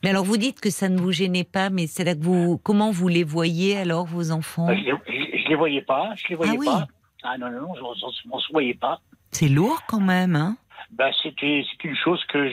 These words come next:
Speaker 2: j'ai ré-, j'avais réussi à digérer, quoi, vous voyez.
Speaker 1: D'accord.
Speaker 2: Ouais,
Speaker 1: Ah
Speaker 2: et
Speaker 1: bon ?
Speaker 2: j'avais,
Speaker 1: Donc
Speaker 2: j'ai
Speaker 1: vous
Speaker 2: mis
Speaker 1: voyez
Speaker 2: du temps.
Speaker 1: pas non plus s'ils ont des enfants, vos petits-enfants ?
Speaker 2: Ah si, si, si, je connais mes petits-enfants. J'ai, j'ai,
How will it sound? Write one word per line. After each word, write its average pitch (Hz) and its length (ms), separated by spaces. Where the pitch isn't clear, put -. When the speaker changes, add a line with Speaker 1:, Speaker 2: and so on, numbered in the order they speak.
Speaker 2:
j'ai 135 140
ré-, 135 300
j'avais 135 180
réussi 143 400
à 165 60
digérer, 185 480
quoi, 143 160
vous - 20
voyez. 151 300
Speaker 1:
D'accord. 220 500
Speaker 2:
Ouais, 143 260
Speaker 1:
Ah 190 80
Speaker 2:
et - 20
Speaker 1:
bon ? 190 240
Speaker 2:
j'avais, 117 220
Speaker 1:
Donc 214 120
Speaker 2:
j'ai 214 40
Speaker 1:
vous 226 60
Speaker 2:
mis 233 40
Speaker 1:
voyez 233 260
Speaker 2:
du - 20
temps. 165 80
Speaker 1:
pas 240 160
non 220 220
plus 240 300
s'ils 196 300
ont 196 60
des 185 260
enfants, 214 420
vos 214 160
petits-enfants ? 202 440
Speaker 2:
Ah 147 40
si, 233 300
si, - 160
si, 196 140
je 165 80
connais 147 300
mes 139 120
petits-enfants. 180 760
J'ai, 135 160
j'ai, 127 140